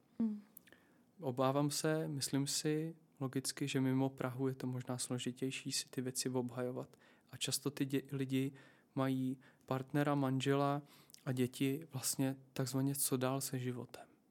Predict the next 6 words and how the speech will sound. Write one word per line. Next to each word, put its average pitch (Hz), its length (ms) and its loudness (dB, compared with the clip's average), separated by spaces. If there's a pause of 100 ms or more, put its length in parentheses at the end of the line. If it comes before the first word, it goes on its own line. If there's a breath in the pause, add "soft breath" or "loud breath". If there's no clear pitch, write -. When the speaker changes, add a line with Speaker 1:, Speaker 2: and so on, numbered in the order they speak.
(420)
Speaker 2:
A 131 40 -10
zastaví 131 440 0
sebe. 123 320 -2 (1000 soft breath)
Opravdu 156 600 6 (260 loud breath)
není 175 320 6
povinnost 127 760 2